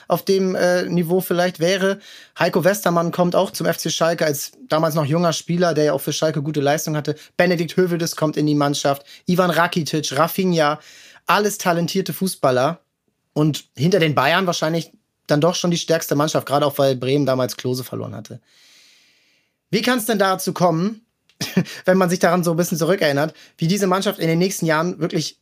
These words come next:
kontinuierlich schlechter wird, anstatt besser? Das geht schon los mit dem ersten Abgang der Knappenschmiede Mesut Özil, ein halbes Jahr später, wo man sich überhaupt nicht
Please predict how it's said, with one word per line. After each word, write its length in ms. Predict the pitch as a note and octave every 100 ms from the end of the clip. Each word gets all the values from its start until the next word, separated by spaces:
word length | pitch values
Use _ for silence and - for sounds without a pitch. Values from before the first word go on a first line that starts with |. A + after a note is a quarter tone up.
| _
kontinuierlich 640 | - G3 F3+ F3+ D#3 C#3+
schlechter 540 | - - G3+ A#3 - A2
wird, 320 | A#2 B2+ - _ _ _ _
anstatt 380 | D3+ D3 D3+ -
besser? 420 | G3+ D3+ A#2 - _
Das 160 | - -
geht 160 | E3
schon 140 | - D#3
los 300 | D#3+ F#3 -
mit 320 | F3 G3+ - _ _ _ _
dem 300 | D#3 D3+ -
ersten 420 | D#3 F3 - -
Abgang 420 | F3+ E3+ - E3 D#3+
der 100 | D3
Knappenschmiede 640 | E3 F#3+ D3 - C#3+ C#3+
Mesut 320 | D3+ D3+ D3+
Özil, 340 | F#3 D#3 C3 -
ein 160 | B2
halbes 280 | E3 F3 D#3
Jahr 100 | C#3+
später, 360 | - F3+ D3 B2
wo 60 |
man 140 | C#3 C3
sich 220 | C#3+ - - _ _
überhaupt 420 | - C3+ G#3 -
nicht 340 | D#3+ F3 -